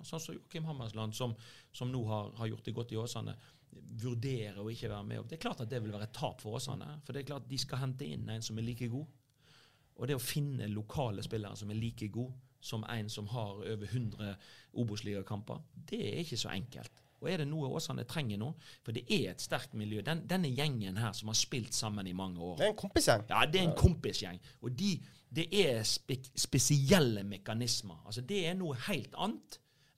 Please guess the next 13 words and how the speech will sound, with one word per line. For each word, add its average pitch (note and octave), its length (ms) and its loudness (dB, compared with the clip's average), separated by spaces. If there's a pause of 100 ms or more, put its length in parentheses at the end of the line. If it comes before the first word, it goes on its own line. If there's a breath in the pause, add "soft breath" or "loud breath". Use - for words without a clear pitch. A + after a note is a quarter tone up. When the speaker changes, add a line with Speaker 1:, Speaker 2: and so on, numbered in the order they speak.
Speaker 1:
enn C3 260 2 (160)
hvis A#2+ 180 -6
du C3 80 -6
henter, D3 800 -4 (320 soft breath)
blander C#3 580 0
kulturer, C3 800 -2 (200 loud breath)
henter D3+ 680 -2
spillere A2+ 580 -2 (240)
overalt B2+ 580 2
ifra. A#2+ 300 2 (560 soft breath)
Så F3 160 6
er C3 100 8
det E3 140 4